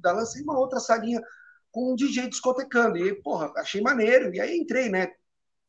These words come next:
pra ver, e aquilo me encantou. D J Regis, mandar até um abraço pra ele aí, até hoje, D J Regis, Regis de Guarulhos também,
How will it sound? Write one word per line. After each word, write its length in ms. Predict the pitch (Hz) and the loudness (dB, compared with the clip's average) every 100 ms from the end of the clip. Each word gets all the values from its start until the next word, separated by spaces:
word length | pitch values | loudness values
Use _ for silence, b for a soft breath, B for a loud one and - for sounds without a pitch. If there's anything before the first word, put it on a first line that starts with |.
| _ | _
pra 140 | - 208 | 0 2
ver, 300 | 190 240 - B B B | 2 -4 -6 B B B
e 80 | 262 | -4
aquilo 280 | 302 - 254 | -4 -2 0
me 100 | 233 | 2
encantou. 600 | 233 254 254 214 151 - - _ _ _ _ _ _ _ _ _ _ _ _ _ | 4 6 6 4 0 -4 -18 _ _ _ _ _ _ _ _ _ _ _ _ _
D 180 | 147 | -12
J 240 | 160 208 214 | -2 2 2
Regis, 580 | - 175 190 - - - | 4 6 6 2 -10 -10
mandar 220 | 151 165 | -4 0
até 140 | 180 202 | 0 0
um 80 | |
abraço 640 | 214 208 160 175 196 - 160 | 0 -2 0 2 2 -2 -2
pra 180 | 156 | 0
ele 320 | 143 165 180 151 | 2 2 2 2
aí, 220 | 143 165 | 0 -2
até 260 | 160 185 | -2 0
hoje, 360 | 175 170 170 135 | 2 2 0 -4
D 60 | - | -10
J 200 | 165 156 | -6 -2
Regis, 320 | 160 185 175 | 0 -2 -2
Regis 300 | 156 156 143 | -4 -4 -4
de 60 | |
Guarulhos 500 | 151 208 170 196 190 | 6 8 8 2 -2
também, 480 | - 151 143 156 165 | -4 -4 -2 -4 -4